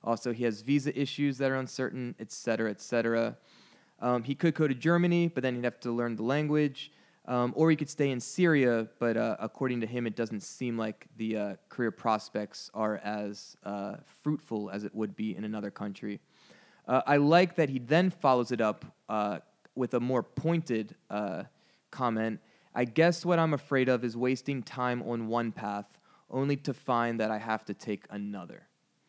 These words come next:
So there's a lot to dig into here. I think, uh, we can all be honest. Uh, we know very little about, uh, neurosurgery,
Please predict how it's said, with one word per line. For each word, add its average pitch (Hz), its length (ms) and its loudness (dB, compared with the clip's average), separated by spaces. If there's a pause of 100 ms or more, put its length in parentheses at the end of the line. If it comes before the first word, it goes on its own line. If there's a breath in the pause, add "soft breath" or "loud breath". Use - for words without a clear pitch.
(280 soft breath)
So 156 160 -4
there's 180 160 4
a 202 60 6
lot 151 500 4
to 190 100 -4
dig 143 380 -2
into 147 280 -2
here. 180 500 2 (100)
I 127 100 0
think, 135 480 -10 (340 soft breath)
uh, 117 280 0
we 127 180 -2
can 139 160 -4
all 131 120 2
be 123 180 -6
honest. 110 640 -6
Uh, 107 380 0 (120)
we 123 240 -6
know 123 360 0
very 117 320 -2
little 117 640 -4
about, 107 600 -4
uh, 104 280 -8 (240)
neurosurgery, 107 1120 -8